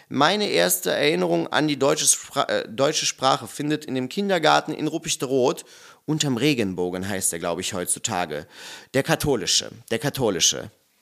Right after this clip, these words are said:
Na? Ruppichteroth repre-, äh, represent. Meine erste Erinnerung an die deutsche Sprache ist, wie ich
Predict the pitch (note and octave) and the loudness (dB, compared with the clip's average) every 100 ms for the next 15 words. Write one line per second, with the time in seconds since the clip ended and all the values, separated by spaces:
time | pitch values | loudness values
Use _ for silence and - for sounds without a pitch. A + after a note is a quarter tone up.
0 | _ C#3 E3+ A#3 G#3+ D#3+ - E3 E3+ E3 | _ 2 2 2 -2 0 2 4 4 2
1 | D#3 D#3+ C#3+ C#3 C3 B2+ C#3+ D3+ C3 B2 | 2 2 0 2 2 4 2 2 2 2
2 | F2+ D#2+ - - - - - - D3+ F#3+ | 0 -6 -16 -20 -18 -18 -12 0 2 4
3 | F#3+ G#3+ - D#3+ D#3+ G3+ F3 F3 - - | 4 4 4 2 2 2 2 0 -2 -12
4 | - - D3+ F3 D3+ D#3 - - C#3 D3+ | -16 0 2 4 4 4 2 2 6 6
5 | C3+ A#2 E3+ - C#3 - G#3 - - | 4 -2 -2 -2 -4 -2 -2 -2 -6